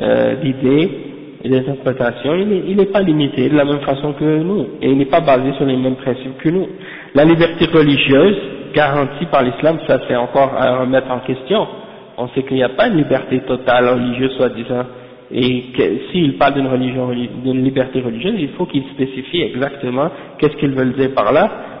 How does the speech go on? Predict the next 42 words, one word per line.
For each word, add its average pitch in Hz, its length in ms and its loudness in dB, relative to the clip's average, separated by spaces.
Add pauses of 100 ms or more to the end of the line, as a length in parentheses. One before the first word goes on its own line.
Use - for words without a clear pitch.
parce 131 160 0
que 185 80 0
dans 147 160 2
l'islam, 123 320 -2
bien 135 180 0
entendu, 123 300 -4
il 160 80 2
y 131 60 4
a 113 40 2
la 107 120 2
peine 139 240 0
d'apostasie, 120 720 -4 (560)
hein, 120 220 0 (340)
et 139 100 2
il 143 180 6
y 139 60 8
a, 147 280 6 (240)
euh, 113 500 6
bien 135 140 2
entendu, 127 320 0
un 135 60 2
musulman 131 400 0
n'a 131 140 2
pas 220 160 2
une 180 80 4
liberté 143 380 2
absolue 123 480 0 (560)
de, 120 560 4
de 127 100 4 (100)
dire 139 280 4
ou 123 60 -2
de 120 100 0
penser 117 340 -2
ou 127 100 -2
de 117 120 -4
croire 139 380 2
en 120 80 -2
ce - 100 -2
qu'il 120 100 0
veut, 139 200 2
il 156 80 2
doit 123 140 0